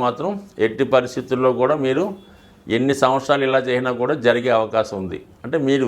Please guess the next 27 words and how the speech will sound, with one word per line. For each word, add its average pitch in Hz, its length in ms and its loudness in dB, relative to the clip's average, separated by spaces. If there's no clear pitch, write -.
వివాహానికి 135 560 2
ఎంతవరకు 131 480 0
యోగ్యత 131 300 -2
కలిగి 135 260 2
ఉన్నారు, 131 280 0
మీకు 113 240 0
ఎటువంటి 135 360 2
భార్య 135 320 2
వచ్చే 127 260 -4
అవకాశం 135 420 -2
ఉంది 131 180 -4
అన్న 123 120 0
విషయాన్ని 135 420 0
బాగా 123 200 2
పరిశీలించి 120 540 -4
మీ 123 80 4
ప్రయత్నం 123 480 2
మీరు 139 140 4
చేస్తూ 120 360 4
ఉంటూ 135 220 2
కొంతవరకు 143 480 2
ఈ - 20 -6
పూజా 123 260 4
కార్యక్రమాలు 131 600 0
స్వయంగా 123 420 4
చేసుకుంటే 120 460 -2
కంపల్సరీగా 123 720 0